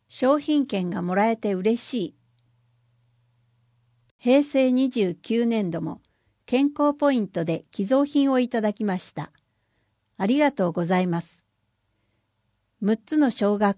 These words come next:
校への寄贈品。清少、ソフトバレーボール、ゴール用防護マット。三少、フレキシブルハードル。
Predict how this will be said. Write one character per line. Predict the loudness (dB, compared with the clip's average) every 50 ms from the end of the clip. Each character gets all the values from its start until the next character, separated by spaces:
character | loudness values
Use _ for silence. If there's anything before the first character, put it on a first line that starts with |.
| _ _
校 | -4 -2 0 2
へ | 2 0
の | 0 -2
寄 | -4 -6 -6 -4
贈 | -2 0 0 0
品。 | -2 -4 -4 -4 -4 -4 -6 -8 -10 -16 _ _ _ _ _ _ _ _ _ _ _ _ _ _ _ _ _ _ _ _ _ _
清 | -8 0 2 4 4 2
少、 | 2 0 0 2 2 2 0 -2 -4 -10 _ _ _ _ _ _ _ _ _ _ _ _ _ _ _
ソ | -8 -2 -2 -2
フ | -2 0 0
ト | 0 2
バ | 2 2 0
レ | 0 0 0
ー |
ボ | 0 0 -2 -2 -2
ー | -2
ル、 | -6 -10 -14 -16 _ _ _ _ _ _ _ _ _ _ _ _ _ _ _ _ _ _
ゴ | -2 0 2 2 2
ー | 2
ル | 2 0 0
用 | 0 0 0 0 -2
防 | -4 -4 -2 -2 -2 -2
護 | -2 0 0
マ | 0 0 -2
ッ | -4 _ _ _
ト。 | -12 -12 -12 -14 _ _ _ _ _ _ _ _ _ _ _ _ _ _ _ _ _ _ _ _ _ _ _ _ _ _ _ _ _ _ _ _ _ _ _ _
三 | _ -8 -4 -2 0 0 0
少、 | -2 -4 -4 -2 0 0 0 0 -2 -6 -12 _ _ _ _ _ _ _ _ _ _ _ _ _ _
フ | _ -2 0
レ | 2 2 0
キ | -2 -6
シ | -6 -6 -4 -2
ブ | -2 -2
ル | -2 -2
ハ | -2 -2 -2 -2 -2
ー | -2
ド | -4 -6 -10
ル。 | -12 -16 -20